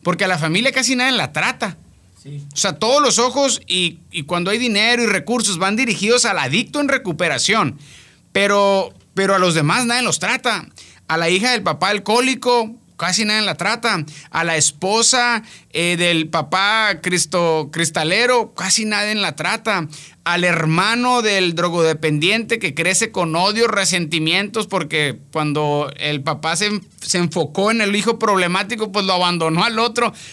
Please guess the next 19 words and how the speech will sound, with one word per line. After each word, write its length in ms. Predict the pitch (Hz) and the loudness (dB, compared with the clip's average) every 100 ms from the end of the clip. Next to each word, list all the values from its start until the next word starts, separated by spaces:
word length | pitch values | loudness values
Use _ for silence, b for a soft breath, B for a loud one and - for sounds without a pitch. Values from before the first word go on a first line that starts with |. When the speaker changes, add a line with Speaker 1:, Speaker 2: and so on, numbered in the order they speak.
| B | B
Speaker 1:
Casi 340 | 190 185 233 | -2 0 0
nadie 460 | 220 196 202 233 214 B B B | 0 0 0 0 -2 B B B
lo 200 | 151 165 | 0 0
trata. 480 | - 208 226 208 147 B B | 0 -2 0 -2 -2 B B
A 120 | - 180 | -2 0
las 220 | 185 170 | 2 2
mamás 760 | 175 165 170 208 240 254 - B B B - | 2 2 2 0 2 0 -2 B B B -4
que 340 | 180 185 180 | 0 2 2
sufren 520 | 147 196 226 226 226 | 2 2 2 2 2
muchísimo, 840 | 220 185 160 220 - 226 220 220 190 | 2 0 0 2 2 2 0 2 2
¿verdad? 360 | 175 180 208 202 | 2 2 0 0
Por 220 | 175 151 | 0 2
ver 140 | 175 | 2
a 80 | 208 | 0
sus 180 | 180 147 | 0 0
hijos 240 | 175 208 | 0 -2
que 140 | - 156 | -2 -2
se 80 | |
están 600 | 143 143 170 208 208 156 | -2 -2 0 0 0 -4